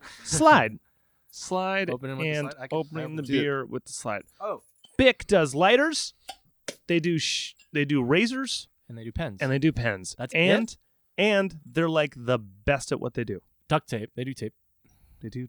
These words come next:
Speaker 1: tape.
Speaker 2: They
Speaker 1: They do tape.
Speaker 2: That's like three M though. But yeah, they, they, I think there's Bic tape.
Speaker 1: Those three things that they focus hard on,
Speaker 2: Yeah.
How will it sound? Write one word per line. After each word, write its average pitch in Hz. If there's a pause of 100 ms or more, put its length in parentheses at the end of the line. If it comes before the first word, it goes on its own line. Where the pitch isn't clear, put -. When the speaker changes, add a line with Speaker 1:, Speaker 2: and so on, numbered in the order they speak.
(100)
Speaker 1:
tape. -
Speaker 2:
They 156 (160)
Speaker 1:
They 107
do 165
tape. -
Speaker 2:
That's -
like 185
three 123
M 101
though. 92 (160)
But 127
yeah, 120
they, 110 (220)
they, 120
I 110
think -
there's 110
Bic 95
tape. 95 (480)
Speaker 1:
Those 202
three 220
things 208
that 170
they 143 (1400)
focus -
hard 175
on, 240
Speaker 2:
Yeah. 135